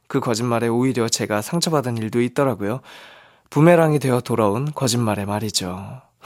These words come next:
아, 선의의 거짓말. 음, 어, 그렇죠. 선의의 거짓말이 있을 순 있는데 그게 결국에는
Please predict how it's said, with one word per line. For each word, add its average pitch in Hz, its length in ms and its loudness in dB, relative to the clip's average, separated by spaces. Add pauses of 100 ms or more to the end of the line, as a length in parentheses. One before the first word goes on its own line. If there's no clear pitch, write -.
(1900)
아, 120 560 -2
선의의 165 380 6
거짓말. 101 560 -2 (840)
음, 101 540 -4 (2000)
어, 131 840 6
그렇죠. 160 320 2
선의의 220 320 6
거짓말이 165 500 6
있을 151 240 -2
순 180 200 -2
있는데 120 800 -2 (420)
그게 160 360 4
결국에는 160 680 4